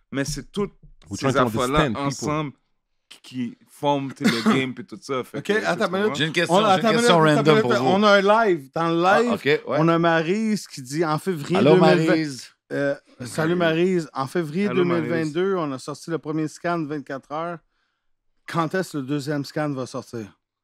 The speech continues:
Speaker 2: Mais là,
Speaker 1: Ok.
Speaker 2: euh, le
Speaker 1: Regarde.
Speaker 2: temps, le temps que ce podcast-là sort, le, le
Speaker 1: Le
Speaker 2: deuxième
Speaker 1: deuxième
Speaker 2: scan puis
Speaker 1: va
Speaker 2: le
Speaker 1: être
Speaker 2: lancement
Speaker 1: sorti.
Speaker 2: va être, va être,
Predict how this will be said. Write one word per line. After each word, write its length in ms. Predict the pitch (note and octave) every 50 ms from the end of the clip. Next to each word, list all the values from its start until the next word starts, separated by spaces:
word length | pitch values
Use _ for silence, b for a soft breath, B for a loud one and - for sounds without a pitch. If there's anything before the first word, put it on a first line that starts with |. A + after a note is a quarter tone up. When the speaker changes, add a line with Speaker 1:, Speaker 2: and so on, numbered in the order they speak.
| _ _ _ _ _ -
Speaker 2:
Mais 100 | G2+ G2+
là, 200 | G2+ A2+ A2+ G#2+ G#2
Speaker 1:
Ok. 40 | G#2+
Speaker 2:
euh, 340 | F#2+ F#2 F#2 F2+ F2+ F2+ F2+ - _ _
le 120 | G2 G2
Speaker 1:
Regarde. 220 | G2 G2+ A#2 A#2 A2+
Speaker 2:
temps, 140 | C#3+ D3 _ -
le 140 | A#2+ A2 A2+
temps 160 | - D3+ D#3
que 160 | - - B2 G#2+
ce 260 | - - A#2+ A2+ G#2+
podcast-là 600 | - - A2+ G#2+ - - A#2+ G#2 - - A2 F#2
sort, 240 | - - B2+ B2+ B2+
le, 240 | A#2+ G#2 G2 F#2+ F#2
le 180 | F2 F2+ G2
Speaker 1:
Le 20 | G2+
Speaker 2:
deuxième 280 | G#2+ A#2 A2+ A#2 B2
Speaker 1:
deuxième 160 | A#2 A#2 B2 A#2+ C3 C3
Speaker 2:
scan 80 | B2+
puis 80 | B2 A#2+
Speaker 1:
va 40 | A2+
Speaker 2:
le 40 | G#2+
Speaker 1:
être 40 | A2 G#2+
Speaker 2:
lancement 260 | G#2+ G2+ - B2+ B2+
Speaker 1:
sorti. 120 | A#2+ A2
Speaker 2:
va 60 | F#2 F#2+
être, 280 | F2+ F2+ G2 G2+ F2+ F#2
va 80 | F#2+
être, 140 | F#2 _ -